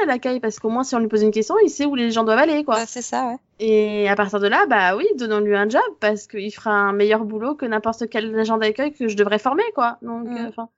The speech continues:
Speaker 1: à ce niveau-là, tu te dis, voilà, il va, il lui sauve, entre guillemets, la vie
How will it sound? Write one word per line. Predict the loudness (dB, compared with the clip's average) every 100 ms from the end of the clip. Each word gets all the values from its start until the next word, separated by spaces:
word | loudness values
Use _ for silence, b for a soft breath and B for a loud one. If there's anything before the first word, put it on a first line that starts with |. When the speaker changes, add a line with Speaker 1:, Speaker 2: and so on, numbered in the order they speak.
| _ _ _ _ _ _ _ _ _
Speaker 1:
à | -4 -4
ce | -2
niveau-là, | -2 0 0 -2
tu | -6
te |
dis, | -8
voilà, | -2 0 2 0
il | -2 -2
va, | 2 2 2
il | -2 -2
lui | -4
sauve, | -6 -4 -4 -4 -6 -6 -4
entre | -4 -2 -4
guillemets, | 0 0 2
la | 2 2
vie | 6 6